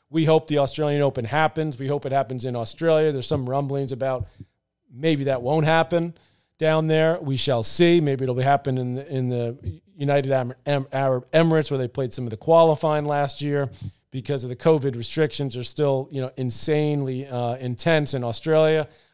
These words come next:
I don't think the players are gonna go for that again. So we should know in the next, you know, month or two. There's only four months, basically, until the Australian Open. That's not a lot of time to prepare for an event like that.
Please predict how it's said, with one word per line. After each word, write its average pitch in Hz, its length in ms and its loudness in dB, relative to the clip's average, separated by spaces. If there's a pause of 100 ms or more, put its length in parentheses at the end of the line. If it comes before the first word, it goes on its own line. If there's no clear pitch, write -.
I 147 80 -2
don't 143 80 2
think 135 120 -2
the 127 60 -6
players 135 320 -2
are 120 40 -10
gonna 120 160 -6
go 147 200 4
for 165 160 0
that 151 180 4
again. 147 360 0
So 127 260 -2 (360)
we 151 180 -6
should 156 220 0
know 156 300 6
in 160 60 0
the 151 80 0
next, 147 400 -2
you 147 100 -6
know, 143 100 -4
month 151 340 0
or 139 60 -6
two. 180 220 2
There's 147 160 0
only 165 160 2
four 165 260 2
months, 165 380 2
basically, 139 500 -2
until 139 180 -2
the 139 120 0
Australian 143 420 0
Open. 160 220 2
That's 135 180 -4
not 151 160 2
a 147 40 4
lot 143 160 4
of 135 80 -2
time 147 280 0 (420)
to 151 100 -6
prepare 143 440 0
for 139 140 -4
an 135 60 0
event 135 300 -2
like 123 180 -4
that. 139 260 2